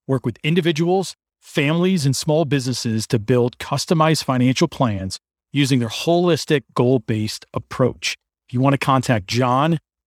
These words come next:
and his firm and get any other details about him and what he does, you can visit my website at jason m pearl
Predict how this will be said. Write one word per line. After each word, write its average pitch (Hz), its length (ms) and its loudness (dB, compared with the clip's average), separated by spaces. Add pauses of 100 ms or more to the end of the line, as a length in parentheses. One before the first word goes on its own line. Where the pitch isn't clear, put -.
and 123 160 0
his 123 160 -2
firm 139 400 0
and 120 100 -2
get 127 180 -4
any 143 220 2
other 147 140 0
details 139 480 -2
about 131 260 0
him 139 160 2
and 120 120 0
what 131 180 0
he 123 160 -4
does, 131 420 0 (300)
you 123 160 -2
can 156 180 -2
visit 127 340 0
my 127 200 4
website 117 580 0
at - 140 -8 (100)
jason 147 640 0 (200)
m 120 360 0 (360)
pearl 123 480 0